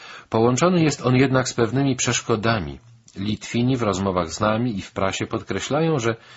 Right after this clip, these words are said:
pragną najlepszych stosunków z Polską, ale z prawem zachowania pewnej swobody w ich własnych stosunkach z Niemcami i z Rosją sowiecką.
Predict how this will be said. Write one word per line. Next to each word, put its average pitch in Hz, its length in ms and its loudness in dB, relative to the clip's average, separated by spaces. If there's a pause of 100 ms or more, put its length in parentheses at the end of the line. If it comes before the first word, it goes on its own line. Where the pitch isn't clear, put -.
(320)
pragną 139 440 4
najlepszych 123 520 2
stosunków 120 580 -4
z - 80 -10
Polską, 104 520 -4 (520)
ale 95 440 0 (220)
z - 160 -6
prawem 127 380 2
zachowania 117 500 -2
pewnej 107 300 -2
swobody 123 720 -2 (340)
w - 200 -16
ich 95 140 -6
własnych 107 420 -2
stosunkach 95 600 -4
z 90 40 -8
Niemcami 104 540 -2
i 101 40 -4
z 95 80 -6
Rosją 98 320 -4
sowiecką. 92 680 -8